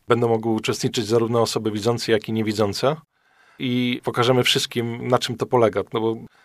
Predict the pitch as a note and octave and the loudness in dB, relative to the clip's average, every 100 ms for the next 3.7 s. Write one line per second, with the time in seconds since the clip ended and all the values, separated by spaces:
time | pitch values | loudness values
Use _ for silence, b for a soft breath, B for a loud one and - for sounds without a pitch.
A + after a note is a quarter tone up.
0 | b B2+ C3+ - D#3+ - A#2+ A#2 A2+ B2 | b 2 2 0 -4 -2 0 0 -2 -4
1 | A2+ A2+ A#2 A#2 C3 C3+ B2 A2 G#2+ - | -2 0 4 4 4 2 0 0 -2 -8
2 | A2 - A2+ A2+ A2 A2 G#2+ A2 A2 - | -14 -6 -2 -2 -2 -4 0 0 0 2
3 | A#2+ - A#2 A2+ A2+ B2 | 2 2 0 0 0 0